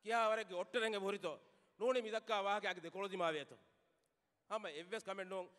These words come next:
වෙගෙන් මියුලේ ගොතකි. හම නිදන් හොරවතස්, කාරන් අරා වඩාගතස්, අදි මගුමතිය කෙනෙකු වඩාගතස්, රිසෝට් එක වඩාගතස්.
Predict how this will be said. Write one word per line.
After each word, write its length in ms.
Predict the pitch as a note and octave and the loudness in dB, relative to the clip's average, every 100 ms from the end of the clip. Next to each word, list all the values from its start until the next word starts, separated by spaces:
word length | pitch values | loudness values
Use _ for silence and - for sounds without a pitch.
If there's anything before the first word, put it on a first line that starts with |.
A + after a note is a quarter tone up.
| _ | _
වෙගෙන් 280 | D3 G#3 B3 | -2 0 2
මියුලේ 260 | G#3+ G3 | 2 0
ගොතකි. 340 | F#3 F#3 F3 E3 - _ | -2 -6 -8 -12 -12 _
හම 180 | - A3+ | -4 -4
නිදන් 320 | F3 E3 G#3+ | -4 0 0
හොරවතස්, 400 | A3+ A3 G#3 A3 - - _ | 4 4 2 0 -6 -18 _
කාරන් 460 | - D#3 A3+ A#3 G#3+ | -2 4 6 6 6
අරා 160 | G3 | 2
වඩාගතස්, 460 | F#3+ F#3+ F#3 F3+ - _ | 2 0 -2 -8 -12 _
අදි 200 | G3 A#3+ | -2 0
මගුමතිය 420 | F3+ F#3 A3 G3+ | 0 2 2 0
කෙනෙකු 220 | G3+ G3 G3 | -2 -4 -2
වඩාගතස්, 400 | F#3 F3+ E3+ - - | 0 0 -2 -12 -18
රිසෝට් 300 | - E3 A3 | -10 0 2
එක 100 | G#3+ | 2
වඩාගතස්. 480 | F3 F3 F3 E3+ D3+ | -2 -2 -2 -4 -12